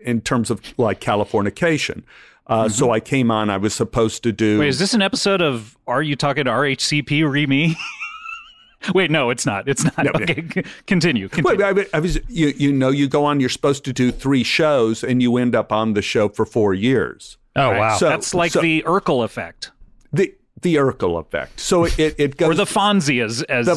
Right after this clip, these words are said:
Speaker 2: uh,
Speaker 1: the
Speaker 2: uh, the people of an older generation call it.
Speaker 1: Sometimes it works out in your favor, and sometimes you just get cut out of the film.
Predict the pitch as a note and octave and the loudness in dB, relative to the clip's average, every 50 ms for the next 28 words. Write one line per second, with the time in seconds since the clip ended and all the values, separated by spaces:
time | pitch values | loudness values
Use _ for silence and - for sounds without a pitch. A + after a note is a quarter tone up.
0 | C#3 A#2+ A#2+ A#2 D#3 C#3 - D3 C3 B2+ B2 - - - - E3 D3 F3 C#3+ E3 | 2 0 0 0 -2 -2 0 -2 -2 -2 -4 -6 -12 -6 -4 0 0 2 2 2
1 | D3+ C3 C3+ C3+ C3+ C3+ C3 A2 A#2+ G#2+ G2 A#2 G#2+ G#2 G2 F#2 F2+ - C3 A#2+ | 2 2 2 2 2 2 0 0 -2 -4 -2 -2 -2 -2 -4 -4 -4 -4 -4 -2
2 | - A3+ A3+ A#3 A3 - G3 G3+ G3 F#3+ F#3+ E3 - D3+ C3+ - C3+ C3 C3+ C3+ | 0 0 2 0 0 0 0 0 0 2 0 0 0 -2 -2 0 0 0 0 0
3 | - - C3 B2 B2 A#2+ A#2+ A#2+ A#2+ A2+ G#2+ - A#2 A2 G#2 - A2 G#2 G2+ G#2 | 0 0 0 2 2 2 2 2 2 0 0 2 0 0 2 2 0 0 0 -2
4 | G2+ - - D3 D3 - E3+ F3+ F#3 - - G3+ - - F3+ E3 - - D#3 D3 | -2 -2 -2 -2 0 0 0 0 0 0 -2 -2 0 0 -2 -2 0 0 -2 -2
5 | D3 - - C3+ B2 A#2 A2+ G#2 G2+ G#2 G#2 F2+ D2+ F#2 - - A#2+ G#2+ F#2 C#2+ | -2 -2 -2 0 0 2 0 0 0 0 -2 -2 -4 -6 -4 -2 0 0 0 -2
6 | C2 - | -6 -10